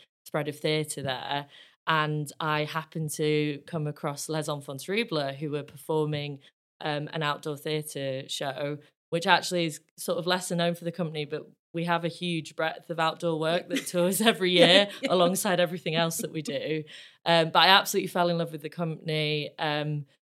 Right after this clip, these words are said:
Speaker 1: and at the time, I think they were use-, using immersive techniques before they even branded themselves as, as immersive theatre practitioners. Um,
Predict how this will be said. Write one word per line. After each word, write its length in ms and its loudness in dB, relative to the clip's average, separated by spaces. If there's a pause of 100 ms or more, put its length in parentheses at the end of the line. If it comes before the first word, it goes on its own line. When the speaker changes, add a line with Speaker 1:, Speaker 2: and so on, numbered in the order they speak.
(100)
Speaker 1:
and 100 -2
at 100 -2
the 80 -2
time, 320 2
I 60 -2
think 220 -6
they 80 0
were 80 -2
use-, 420 -4
using 540 -6
immersive 440 -6
techniques 600 -8
before 540 -2 (140)
they 120 -2
even 420 -6 (100)
branded 320 -2
themselves 400 -10 (120)
as, 200 -14 (140)
as 140 -6
immersive 420 -6
theatre 640 -6
practitioners. 920 -12 (500)
Um, 380 2